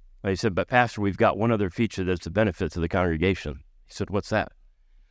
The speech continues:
He said, "We have another button back there. When you go over thirty minutes, the pulpit disappears. So next time I come, you sit up close, I'll preach shorter. How's that?"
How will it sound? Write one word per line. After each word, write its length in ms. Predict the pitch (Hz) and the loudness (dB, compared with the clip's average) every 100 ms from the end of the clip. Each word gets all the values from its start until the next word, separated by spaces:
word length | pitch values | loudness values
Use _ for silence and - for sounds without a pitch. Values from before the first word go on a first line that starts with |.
| - | -12
He 100 | - | -4
said, 140 | 107 123 | -2 2
"We 80 | 110 | 4
have 140 | 110 | 6
another 240 | 107 123 | 4 4
button 240 | 104 104 87 | 2 -2 2
back 220 | 101 98 | 2 2
there. 140 | 113 | 2
When 140 | 107 104 | 2 2
you 80 | 104 | 2
go 120 | 104 | 2
over 180 | 95 92 | 0 0
thirty 260 | 113 98 | 0 2
minutes, 360 | 90 104 90 - | 2 0 -2 -6
the 100 | 90 | -6
pulpit 340 | 107 90 90 | -2 -2 -2
disappears. 640 | - 78 71 95 65 - - - - - _ _ _ | -6 -6 -4 -4 -6 -10 -20 -20 -20 -20 _ _ _
So 320 | - 107 78 - _ _ _ _ - - | 2 2 2 -8 _ _ _ _ -12 2
next 240 | 127 - | 2 2
time 220 | 160 147 | 2 2
I 100 | 151 | 2
come, 300 | 143 160 156 | 0 0 0
you 100 | 143 | 0
sit 220 | 143 147 | 0 2
up 100 | 131 | 0
close, 320 | - 139 143 127 | 0 -2 -2 0
I'll 140 | 120 | -2
preach 240 | 120 120 | 0 -2
shorter. 300 | - 117 87 | -2 -2 -2
How's 200 | 85 107 | -2 -2
that?" 200 | 95 87 | -2 -4